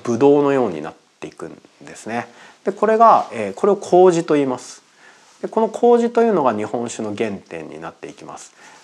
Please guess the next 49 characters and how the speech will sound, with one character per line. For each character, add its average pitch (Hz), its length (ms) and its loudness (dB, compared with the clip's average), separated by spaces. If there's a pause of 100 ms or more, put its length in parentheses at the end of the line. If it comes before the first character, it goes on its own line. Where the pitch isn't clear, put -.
ワ 240 220 6
イ 220 120 4
ン 160 120 2
は 165 380 4
も 165 120 0
う 160 40 -4
す 156 140 -6
で 123 120 -2
に 92 240 -8 (260)
ブ 117 120 -4
ド 135 100 0
ウ - 20 2
の 131 80 0
中 127 200 -2
に 87 100 -10
糖 107 180 -4
分 85 220 -10
が 80 80 -8
あ 76 60 -10
る 80 80 -14
の 80 100 -12
で、 95 80 -8
ブ 98 140 -6
ド 110 80 -2
ウ 104 60 -4
ジ 107 60 -8
ュ 107 60 -6
ー - 20 -6
ス - 160 -14
に 82 60 -14
す - 140 -14
れ 185 60 4
ば 123 100 -2
そ - 100 -10
の 92 60 -10
ま 87 120 -12
ま 85 60 -14
酵 95 240 -8
母 82 80 -10
が - 80 -16
働 - 320 -16
け 156 80 -16
る、 160 60 -14
一 160 180 -12
番 185 140 -10
シ - 120 -12
ン 170 60 -16
プ - 120 -20
ル。 - 60 -20